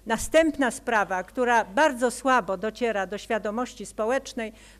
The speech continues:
to jest skutek wprowadzenia systemu kapitałowego. Wskutek wprowadzenia systemu kapitałowego emerytury przyznawane od dwa tysiące ósmego roku będą o połowę,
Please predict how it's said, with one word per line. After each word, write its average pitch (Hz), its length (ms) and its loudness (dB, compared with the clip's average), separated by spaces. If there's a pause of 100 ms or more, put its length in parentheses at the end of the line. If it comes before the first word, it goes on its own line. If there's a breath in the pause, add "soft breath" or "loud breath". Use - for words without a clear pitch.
to 262 100 2
jest 233 280 4
skutek 294 500 -2
wprowadzenia 233 720 0 (200 loud breath)
systemu 254 600 0
kapitałowego. 214 920 -2
Wskutek 269 460 -2
wprowadzenia 247 680 2
systemu 233 520 -4
kapitałowego 220 1000 0 (760 soft breath)
emerytury 254 880 4 (140)
przyznawane 220 680 0
od 185 100 -6
dwa 254 200 2
tysiące 262 500 -2
ósmego 226 420 -2
roku 220 280 -2
będą 269 520 2
o 254 120 -2
połowę, 262 640 6